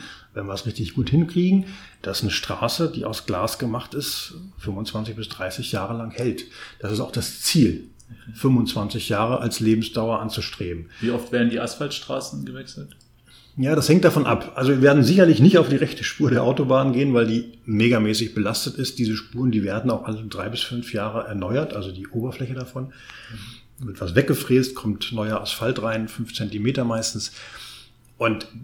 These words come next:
Speaker 1: diese Flächen wollen wir nicht nutzen, sondern wir wollen die Seitenstreifen der Autobahn nutzen und eben diese wahnsinnig vielen ganz, ganz kleinen Straßen, die man gar nicht so kennt. Wir haben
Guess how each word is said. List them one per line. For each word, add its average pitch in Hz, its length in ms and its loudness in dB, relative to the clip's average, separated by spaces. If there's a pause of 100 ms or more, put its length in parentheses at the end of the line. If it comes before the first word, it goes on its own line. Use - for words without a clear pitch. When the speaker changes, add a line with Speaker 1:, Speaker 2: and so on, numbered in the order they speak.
(140)
Speaker 1:
diese 123 260 4
Flächen 127 320 4
wollen 107 140 4
wir 101 80 2
nicht 101 160 -2
nutzen, 98 260 -4
sondern 120 200 2
wir 120 60 2
wollen 120 120 2
die 117 80 4
Seitenstreifen 139 720 -2
der 131 120 2
Autobahn 123 480 0
nutzen 120 340 -2
und 135 280 0
eben 139 280 2
diese 135 280 -4
wahnsinnig 165 540 0
vielen 151 360 0
ganz, 131 220 0
ganz 123 220 -4
kleinen 123 380 -2
Straßen, 127 480 -4
die 120 100 -4
man 139 180 0
gar 123 140 2
nicht 143 140 -2
so 143 100 -4
kennt. - 480 -2
Wir 120 180 -4
haben 135 180 0